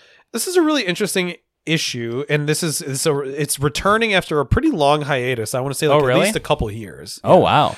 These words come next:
Speaker 1: Like, 'cause this is the first new issue of Sex Criminals that's come out since we've started recording this podcast.
Speaker 2: Oh, okay.
Speaker 1: It's been a, it's been a while. Um, and this is a very interesting little issue exploring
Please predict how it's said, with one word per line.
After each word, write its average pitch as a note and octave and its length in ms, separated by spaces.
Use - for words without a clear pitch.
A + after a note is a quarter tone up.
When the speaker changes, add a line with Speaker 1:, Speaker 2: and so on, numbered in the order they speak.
Speaker 1:
Like, C3+ 160
'cause B2 240
this D#3 200
is F3 100
the D3+ 80
first D3+ 420
new C#3 380
issue C3 360
of A2 120
Sex - 380
Criminals A2 240
that's A2 120
come A#2 160
out G#2 140
since A2 180
we've A2+ 140
started G2+ 220
recording F#2+ 340
this - 140
podcast. - 460
Speaker 2:
Oh, B2+ 240
okay. B2+ 240
Speaker 1:
It's C3 120
been E3+ 140
a, F3+ 160
it's D3+ 100
been F#3+ 140
a G#3 60
while. B2 500
Um, A#2+ 500
and C3+ 580
this D3 300
is D#3+ 280
a C#3+ 80
very G3 640
interesting A#3+ 500
little G3+ 420
issue F3+ 480
exploring D3 760